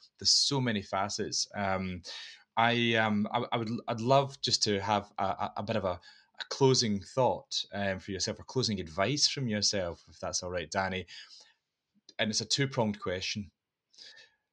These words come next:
For those listening just now, um, how can agency side and brand side take advantage of generative A I and, and Chat G P T as we know it just now?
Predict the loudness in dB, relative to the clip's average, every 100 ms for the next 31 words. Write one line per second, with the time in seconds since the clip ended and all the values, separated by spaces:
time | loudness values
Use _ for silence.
0 | _ _ _ _ _ _ -8 -2 0 2
1 | 0 0 0 0 -2 -2 -4 -6 -8 -4
2 | -2 -2 -4 -6 -4 0 0 0 -4 -8
3 | -12 -6 -4 -4 -6 -8 -10 -14 _ _
4 | _ _ _ 0 0 2 -2 0 0 2
5 | -2 -2 -8 -8 -10 _ _ _ _ _
6 | 0 2 4 0 -4 -2 2 2 0 0
7 | -2 -2 -6 -6 -8 -10 _ _ _ _
8 | _ _ -4 -4 -2 -4 -4 -4 -6 -8
9 | -8 -8 -8 -10 -10 -8 -8 -6 -8 -10
10 | -12 -10 -8 -6 -6 -8 -12 -12 -8 -8
11 | -8 -14 -16 -14 -12 -12 -12 -14 -18 _
12 | -16 -14 -10 -10 -10 -12 -6 -6 -6 -12